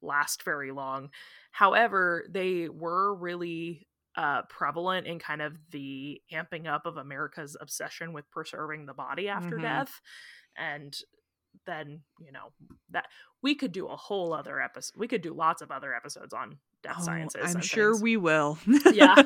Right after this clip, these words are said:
Speaker 1: I'm not, I'm not gonna get into, like, uh, body preservation and
Speaker 2: Yeah.
Speaker 1: embalming and things, but that, that, that was kind of, because we couldn't seal the body totally like that, uh, we, we do start seeing a, a, a change in mortuary sciences.
Speaker 2: Yeah.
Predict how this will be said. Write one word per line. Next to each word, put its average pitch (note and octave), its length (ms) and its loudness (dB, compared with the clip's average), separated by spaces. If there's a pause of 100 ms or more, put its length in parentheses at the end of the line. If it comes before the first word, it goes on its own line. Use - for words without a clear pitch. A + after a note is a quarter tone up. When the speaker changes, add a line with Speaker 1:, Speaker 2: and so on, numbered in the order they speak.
(420)
Speaker 1:
I'm G#3 160 6
not, G#3+ 280 12
I'm A3+ 120 6
not A#3+ 180 12
gonna A#3 160 10
get G#3 180 4
into, G3+ 280 2
like, F3 440 0
uh, F3 60 -4
body F3 320 2
preservation E3 560 -8
and D#3+ 160 -4
Speaker 2:
Yeah. C3+ 120 -2
Speaker 1:
embalming C3 240 -2
and E3+ 120 -10
things, D#3+ 300 -6
but D3+ 300 -8
that, B2 180 -6
that, E3 260 2 (100)
that G3+ 200 8
was F#3+ 160 -2
kind F3+ 200 -6
of, E3 140 -8 (920)
because A#3+ 520 0
we G3 100 -6
couldn't F3 460 -8 (100)
seal G3 460 -2
the D#3+ 100 -6
body D#3 440 -2
totally D3+ 460 -10
like C#3+ 260 -12
that, C#3 300 -8 (100)
uh, B2+ 280 -8
we, C3+ 240 -14
we D3 140 -14
do C#3+ 160 -12
start - 300 -10
seeing - 320 -14 (180)
a, - 120 -12 (100)
a, - 80 -12 (260)
a - 120 -20 (180)
change C#3 420 -18
in D3+ 160 -16 (140)
mortuary C#3+ 360 -8
sciences. - 600 -12
Speaker 2:
Yeah. G3+ 140 -16